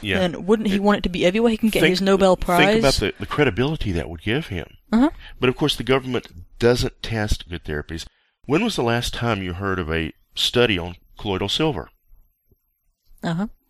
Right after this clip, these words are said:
Speaker 1: Or anything else that we have that works in alternative medicine? When was the last time there was an actual federal study on the Budwig protocol? Which, which, by the way, actually does cure cancer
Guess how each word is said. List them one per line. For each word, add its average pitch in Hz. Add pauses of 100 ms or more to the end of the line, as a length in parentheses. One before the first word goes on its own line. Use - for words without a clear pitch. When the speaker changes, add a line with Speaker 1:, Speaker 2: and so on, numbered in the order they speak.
(260)
Speaker 1:
Or 104
anything 123
else 104
that -
we 85
have 78
that 90
works 107
in 85
alternative 85
medicine? - (600)
When 110
was 123
the 113
last 120
time 104
there 92
was 85
an -
actual -
federal 113
study 87 (720)
on 113
the 123
Budwig 131
protocol? 78 (1080)
Which, 123 (100)
which, -
by 120
the 101
way, 95 (320)
actually 107 (280)
does 101 (180)
cure 90
cancer 73